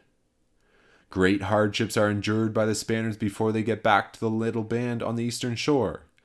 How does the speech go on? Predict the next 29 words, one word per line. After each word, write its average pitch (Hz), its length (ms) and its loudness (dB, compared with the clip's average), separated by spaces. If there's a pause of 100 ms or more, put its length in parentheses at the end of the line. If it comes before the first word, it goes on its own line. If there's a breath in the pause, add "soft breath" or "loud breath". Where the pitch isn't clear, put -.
(420 soft breath)
They 95 100 0
have 90 200 2
many 113 500 2
encounters 113 840 -4 (140)
with 85 180 -8
the 92 160 -2
Indians. 78 680 -6 (840 soft breath)
One 98 220 4
of 101 100 2
the 82 100 -2
chiefs 90 300 -2
captured 104 520 2
offends 139 420 0
Balboa, 85 640 2 (260 soft breath)
and 90 140 -4
he 87 100 -2
is 82 140 -2
torn 127 440 0
to 87 100 -4
pieces 87 420 -4
by 87 160 0
the 85 60 -4
bloodhounds. 80 880 -4 (960)
The 85 80 -6
Spaniards 82 500 -2
find 90 300 0
gold 98 340 4
very 95 280 4
abundant, 107 560 0